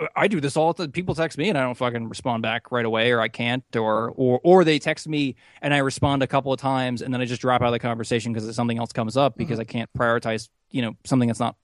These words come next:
Speaker 1: right. Like, I can't prioritize a human that's not right in front of me.
Speaker 2: Sure.
Speaker 1: I have that, I have that problem. And as I said, there's just other people have different relationships with technology, so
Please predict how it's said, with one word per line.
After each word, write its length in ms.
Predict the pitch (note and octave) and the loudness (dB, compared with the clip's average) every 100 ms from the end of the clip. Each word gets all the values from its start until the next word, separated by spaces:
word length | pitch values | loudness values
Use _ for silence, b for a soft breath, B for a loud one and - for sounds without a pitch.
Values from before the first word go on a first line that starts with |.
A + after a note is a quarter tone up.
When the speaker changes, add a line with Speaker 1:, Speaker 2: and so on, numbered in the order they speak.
| - | -6
Speaker 1:
right. 180 | C3+ B2 C3+ | -2 -2 -2
Like, 160 | C#3 | 0
I 60 | D3 | 0
can't 240 | D#3 F#3 D#3+ | 2 0 2
prioritize 400 | D3+ D3 C#3+ B2 | 2 4 2 -2
a 40 | |
human 280 | C3+ C3+ A#2 | -4 -4 -4
that's 140 | A2+ | -6
not 160 | B2 A#2 | -10 -10
right 120 | B1 | -12
in 60 | - | -12
front 160 | - - | -10 -10
of 60 | |
me. 140 | - - | -12 -12
Speaker 2:
Sure. 180 | - C#3 | -4 0
Speaker 1:
I 60 | |
have 160 | B2+ A#2 | 2 2
that, 140 | A#2 - | -2 -2
I 100 | C3+ | 0
have 180 | C#3 D#3 | 4 4
that 140 | C3+ B2+ | 2 0
problem. 420 | C#3 A#2 - - b b b b - | -2 -4 -8 -18 b b b b -4
And 100 | F3 | 0
as 140 | F3+ | 2
I 80 | G#3 | 2
said, 180 | F#3 G#3 | 4 2
there's 140 | C3 | 2
just 140 | D#3+ - E3 | 0 -2 -2
other 260 | D#3 F3 | 0 0
people 240 | F3 F3 D3+ | -2 -4 0
have 180 | D3+ | 0
different 280 | C3+ C#3+ C#3+ | 0 -4 -4
relationships 480 | C3+ C3 A#2+ - A#2 | -4 -4 -4 -6 -4
with 60 | B2 | -4
technology, 680 | A#2 C#3+ E3 D3+ B2+ B2 | -2 -2 -2 -2 -2 -4
so 680 | A#2+ - C3+ B2 A#2+ A2+ A2+ | -4 0 2 4 4 4 0